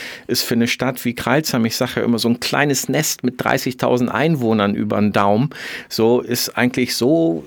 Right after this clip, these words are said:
sowas Besonderes, ist, weiß man, glaub ich, gar nicht manchmal genug wertzuschätzen, wie viel Herzblut da drinne steckt.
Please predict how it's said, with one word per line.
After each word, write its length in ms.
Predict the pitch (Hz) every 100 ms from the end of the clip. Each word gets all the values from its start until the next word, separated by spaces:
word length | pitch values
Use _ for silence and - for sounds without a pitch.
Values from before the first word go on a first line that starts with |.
| -
sowas 520 | 101 101 127 180 165
Besonderes, 960 | - 143 120 117 180 135 104 135 147 -
ist, 280 | - - -
weiß 400 | 107 98 139 -
man, 140 | 123
glaub 160 | 123 117
ich, 120 | 117
gar 160 | 120 120
nicht 160 | 120
manchmal 300 | 123 120 120
genug 340 | 117 127 - -
wertzuschätzen, 720 | 101 101 - - 110 - 101
wie 80 | 101
viel 140 | 104
Herzblut 400 | 98 98 - 92
da 80 | 98
drinne 240 | 98 101
steckt. 260 | - -